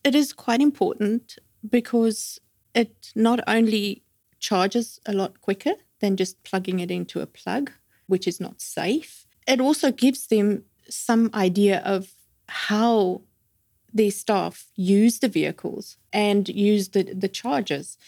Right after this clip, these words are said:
So I think it is, it is really important from a safety standpoint. You, you don't want to hurt anybody from happy staff because they can see that it doesn't take that long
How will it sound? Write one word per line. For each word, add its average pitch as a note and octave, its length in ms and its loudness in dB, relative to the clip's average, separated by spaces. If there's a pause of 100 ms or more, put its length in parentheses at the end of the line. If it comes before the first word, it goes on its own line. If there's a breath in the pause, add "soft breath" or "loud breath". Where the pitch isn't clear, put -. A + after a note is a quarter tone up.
So A3+ 420 0 (300)
I C#4+ 100 2
think D#4+ 200 0
it B3 100 4
is, A3 280 0
it A3+ 160 2
is G#3 160 0
really F#3+ 420 2
important F#3 580 -2
from F#3+ 200 -2
a F3+ 40 -2
safety G3 500 -4
standpoint. - 760 -8
You, F#3+ 220 -4
you G3 160 -4
don't F3+ 260 -4
want E3+ 180 -4
to F3+ 240 -8 (400)
hurt G3 300 0
anybody G#3+ 540 -2 (380 loud breath)
from F#3 640 -4 (480)
happy G3+ 320 -2
staff G#3 580 -4
because G3+ 380 -4
they F#3+ 180 0
can F3+ 160 -4
see F#3+ 320 0
that F3+ 180 -2 (560)
it - 100 -14
doesn't G3 260 -2
take F#3+ 260 -4
that F#3 260 -2
long F3+ 540 -2